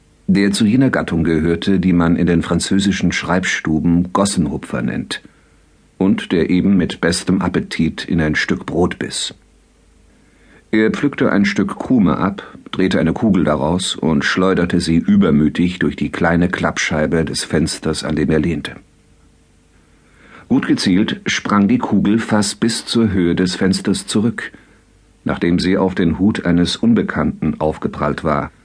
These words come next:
der gerade den Hof eines Hauses in der Rue Vivienne überquerte, in dem der Advokat Derville wohnte.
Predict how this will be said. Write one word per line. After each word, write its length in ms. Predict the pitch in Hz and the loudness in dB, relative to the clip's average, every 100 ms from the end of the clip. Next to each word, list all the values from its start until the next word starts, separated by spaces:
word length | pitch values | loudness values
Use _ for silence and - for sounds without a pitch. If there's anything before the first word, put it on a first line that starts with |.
| _ _ _ | _ _ _
der 100 | - | -2
gerade 280 | 101 113 123 | 0 2 2
den 180 | 101 87 | 2 2
Hof 220 | 98 101 | 0 0
eines 320 | 92 87 - | 0 0 0
Hauses 400 | 80 76 76 78 | 0 0 -2 0
in 100 | 90 | 0
der 180 | 85 78 | 2 2
Rue 280 | 80 82 78 | 2 2 2
Vivienne 460 | 82 87 95 95 | 2 2 2 2
überquerte, 760 | - 67 67 - 76 - 73 - - _ | 2 -2 -2 -2 -2 -2 -6 -8 -16 _
in 160 | 85 73 | 0 2
dem 220 | 80 80 | 2 2
der 180 | 85 - | 0 -2
Advokat 720 | - 78 - 71 - - 82 | -4 -4 -2 -4 -4 -4 -2
Derville 400 | 80 85 87 67 | 0 2 0 0
wohnte. 320 | - - | -4 -8